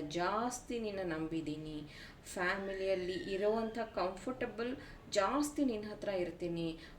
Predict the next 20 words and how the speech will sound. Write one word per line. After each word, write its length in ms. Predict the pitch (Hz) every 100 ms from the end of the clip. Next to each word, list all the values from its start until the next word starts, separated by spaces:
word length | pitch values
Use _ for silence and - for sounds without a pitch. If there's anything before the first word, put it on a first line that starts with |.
| -
ಹೌದು, 360 | 285 320 277
ನೀನು 320 | 269 247 247 240
ಒಂದು 200 | 226 208
ರೀತಿ 280 | 208 208
ನನ್ನ 260 | 202 190 190 185 190 - -
ಒಂದು 260 | 185 180 165
ಬ್ಯಾಕ್ 420 | 143 160 180 -
ಎಂಡ್ 140 | 247
ಸ್ಟೋರಿಯಲ್ಲಿ 760 | - - 190 180 233 240 226 220
ಇರಬಹುದು, 800 | 175 170 220 220 269 170 196 - - - - -
ಎಲ್ಲರ 300 | 180 180 190
ಮುಂದೆ 300 | 220 240 240
ನಾನು 220 | 240 233
ನಿನ್ನ, 240 | 233 226 233 233 233 -
ಆ, 180 | 196 190 175 -
ವೆರಿ 240 | 175 196 226
ಬೋಲ್ಡಾಗಿ, 800 | 160 175 220 226 226 208 220 220 - - -
ಆ, 260 | 190 175 175 175 - - -
ಪರಿಚಯ 420 | 214 233 - 302
ಮಾಡ್ಕೊಳಕ್ಕಾಗೋದಿಲ್ಲ. 1040 | 254 196 - 208 202 165 147 147 170 147